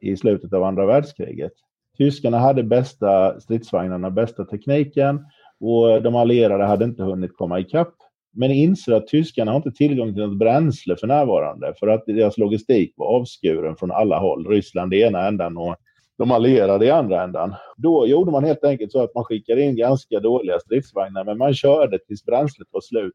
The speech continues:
för tyskarna. Och det är en liknelse som Scott visar idag, att Amazon kan gå in med någonting ganska mediokert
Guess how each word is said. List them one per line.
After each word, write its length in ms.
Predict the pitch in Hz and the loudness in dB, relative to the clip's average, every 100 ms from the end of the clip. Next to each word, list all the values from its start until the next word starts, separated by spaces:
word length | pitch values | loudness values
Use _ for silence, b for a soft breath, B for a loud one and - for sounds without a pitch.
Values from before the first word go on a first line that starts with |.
| - | -6
för 140 | 92 98 - _ - | -6 -6 -10 _ -4
tyskarna. 420 | 127 - - - _ - | -4 -4 -12 -12 _ -14
Och 80 | 131 | -4
det 100 | 147 | 2
är 100 | 151 | 2
en 100 | 127 | 4
liknelse 540 | 123 127 123 107 113 104 | 4 2 0 -4 -2 -6
som 200 | 110 104 | -6 -8
Scott 280 | - 101 - | -4 -4 2
visar 400 | 104 110 107 95 | 2 2 0 0
idag, 360 | 98 101 90 | 0 0 0
att 100 | 90 _ _ _ _ _ _ - 127 | -4 _ _ _ _ _ _ -6 0
Amazon 420 | 120 113 113 107 | 2 0 -2 -2
kan 180 | 117 117 | -2 0
gå 100 | 147 | 0
in 180 | 139 | 0
med 100 | 117 | -2
någonting 380 | 120 120 113 104 | -2 -4 -4 -4
ganska 340 | 101 113 - 101 | -2 -2 -4 -6
mediokert 720 | 110 120 139 156 - 147 | -4 -2 -2 -4 0 -2